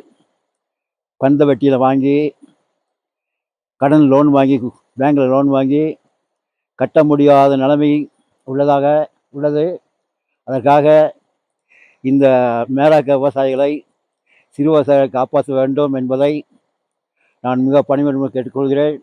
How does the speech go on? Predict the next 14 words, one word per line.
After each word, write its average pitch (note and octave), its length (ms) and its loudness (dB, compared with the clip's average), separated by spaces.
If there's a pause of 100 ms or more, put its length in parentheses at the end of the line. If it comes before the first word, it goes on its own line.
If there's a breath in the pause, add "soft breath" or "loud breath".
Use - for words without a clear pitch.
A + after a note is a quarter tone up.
(760)
இதை C3 180 -4 (180)
நேரடியாக D3+ 560 2 (1200)
மாவட்ட C#3+ 420 0
நிர்வாகம் C#3+ 580 0
வந்து C#3+ 240 -2
தலையிட்டு C#3+ 500 -4 (1120)
வருவாய்த்துறை D3 680 0 (360)
அதிகாரிகளை C#3+ 480 -2
வந்து C#3+ 280 -4 (840)
விவசாயத்துறை D3 640 0
சேர்ந்தவர்கள் C3+ 540 -4
வந்து B2+ 220 -6
இதை B2+ 220 -4
பார்வையிட்டு C#3 560 -4